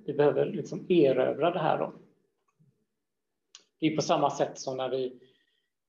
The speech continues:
eh, när Israels folk blev befriade från Egypten. Så, eh, de var slavar i fyrahundra år. Och det var ett fruktansvärt slaveri.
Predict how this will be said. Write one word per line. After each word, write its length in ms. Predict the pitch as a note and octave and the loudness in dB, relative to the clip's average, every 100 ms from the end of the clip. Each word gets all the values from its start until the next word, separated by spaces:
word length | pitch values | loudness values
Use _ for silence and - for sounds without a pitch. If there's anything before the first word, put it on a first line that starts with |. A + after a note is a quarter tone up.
| _ _ | _ _
eh, 520 | A#2+ A#2+ A#2+ _ _ _ | -20 -20 -20 _ _ _
när 240 | D#3+ E3+ | -8 -2
Israels 460 | E3+ C#3+ D3+ D3+ - | 0 0 0 0 0
folk 420 | F3 F#3 - - | 0 0 -2 -4
blev 260 | E3 B2+ A#2+ | -2 0 2
befriade 640 | C#3+ E3 C#3 C#3+ D#3+ D#3+ | 0 -2 -4 -2 -4 -4
från 180 | D#3 C3+ | -4 0
Egypten. 680 | D#3+ E3 - G#3 - - - _ _ _ _ _ _ _ _ _ _ _ F4+ | 0 0 0 0 -2 -10 -20 _ _ _ _ _ _ _ _ _ _ _ -20
Så, 500 | - - C3+ C3 C3 | -10 -2 0 2 2
eh, 160 | C3 C3 - - - - _ _ _ _ - - _ _ | 2 -4 -12 -20 -20 -20 _ _ _ _ -20 -20 _ _
de 140 | - C3+ | -2 0
var 80 | D3+ | 0
slavar 720 | - A3 D3 D3+ B2 - - | 2 2 4 2 0 -6 -14
i 80 | G#3 | -12
fyrahundra 520 | A#3 G3+ G3+ F3 E3+ | -6 -2 -2 0 0
år. 320 | F3 A#3+ - - _ _ _ _ _ _ _ _ G4+ | 0 -2 -6 -18 _ _ _ _ _ _ _ _ -14
Och 360 | C4 D#3 D#3+ D#3+ - - _ _ - | -4 0 0 -2 -8 -18 _ _ -4
det 160 | A3+ | -2
var 140 | A#3+ G#3+ | 0 0
ett 80 | |
fruktansvärt 540 | - F#3 C#3+ C3+ D3+ D3+ | 0 -2 -4 -2 -2 0
slaveri. 460 | - C#3+ C#3 E3+ | 0 0 -2 -6